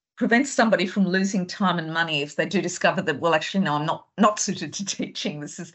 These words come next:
really not for me." They discover that without having invested themselves in a year or two of university. So high school academies have also been used in a number of places in the States.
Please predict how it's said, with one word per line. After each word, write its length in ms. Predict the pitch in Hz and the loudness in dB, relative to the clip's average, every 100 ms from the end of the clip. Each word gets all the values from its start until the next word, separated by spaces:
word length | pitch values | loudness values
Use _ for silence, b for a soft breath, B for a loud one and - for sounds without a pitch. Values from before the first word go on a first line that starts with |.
| B B | B B
really 320 | - 214 196 160 | -2 0 0 0
not 240 | 151 - | -4 -8
for 140 | - | -10
me." 340 | 170 165 135 135 | -6 -4 -4 -2
They 240 | 131 147 | 2 2
discover 460 | 147 175 - 190 185 | 0 -10 -2 -2 2
that 220 | 156 151 | 0 0
without 320 | 156 151 143 | -2 -2 -4
having 300 | 147 156 147 | -4 -10 -8
invested 440 | 131 131 135 - 131 | -8 -6 -8 -12 -12
themselves 540 | 131 127 - 131 - | -10 -8 -8 -10 -10
in 80 | 123 | -10
a 40 | |
year 220 | 131 131 127 | -6 -4 -4
or 100 | 127 | -6
two 180 | - | -8
of 180 | 120 117 | -10 -10
university. 720 | 120 120 131 127 - - 110 B B B B B B - | -8 -6 -6 -8 -10 -12 -14 B B B B B B -2
So 340 | - 180 160 | 2 4 2
high 140 | - 226 | 2 0
school 300 | - 185 156 | 0 -4 -4
academies 720 | 139 - 160 165 170 175 - | -6 -8 -8 -6 -8 -8 -12
have 160 | 165 | -12
also 280 | 143 151 156 | -10 -6 -4
been 220 | 151 151 | -4 -4
used 260 | 151 147 - | -4 -6 -8
in 60 | |
a 20 | 143 | -6
number 200 | 139 135 | -4 -6
of 80 | |
places 360 | - 139 120 - | -6 -8 -8 -8
in 80 | 135 | -8
the 60 | |
States. 520 | 127 - 165 262 - | -8 -4 -4 -6 -10